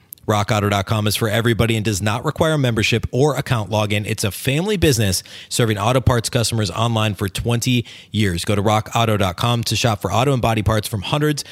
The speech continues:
of manufacturers. Again, the prices are always reliably low, and they are the same for both professionals and do-it-yourselfers. Why spend up to twice as much for the exact same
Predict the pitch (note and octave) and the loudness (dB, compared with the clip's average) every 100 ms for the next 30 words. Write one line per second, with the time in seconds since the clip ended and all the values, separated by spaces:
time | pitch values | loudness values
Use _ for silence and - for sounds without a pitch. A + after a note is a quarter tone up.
0 | - - A2 A2+ G#2+ A2 G#2 - A2+ F2+ | -18 -10 -2 0 0 0 -2 -2 -2 -2
1 | A2 A#2 G2 - _ - - D3+ D#3+ C#3+ | 0 0 -2 -8 _ -2 2 2 2 2
2 | C#3 - D#3 F3+ G#2 D#2 - _ A#2+ A#2 | 0 2 4 4 2 0 -6 _ 0 2
3 | A2 G2+ G2+ F#2+ F2+ - - - G#2 G2+ | 2 0 0 0 -2 -4 -16 -6 0 2
4 | G#2 B2+ C3+ D#3 A#2 F2+ G#2 G2 F2+ F#2+ | 2 2 2 2 2 0 -2 -2 -2 -2
5 | A2+ G#2 G#2+ G2+ - A#2+ A#2 A2 G2+ - | 0 0 0 -2 -2 0 2 0 -4 -12
6 | - A#2 G#2+ G2+ - G#2 A2 F#2 F2+ B2+ | -2 0 0 0 0 0 0 0 0 0
7 | G3 - D#3+ C#3 - - B2 C#3+ E3 F3+ | 0 2 2 2 0 -2 0 0 2 2
8 | B2+ A2 - - - - B2 B2 A#2+ F#2+ | 2 0 -2 -10 -18 -4 2 2 2 0
9 | G2+ G2+ - - G#2 G2 F2+ | 0 0 -4 -4 -2 0 -2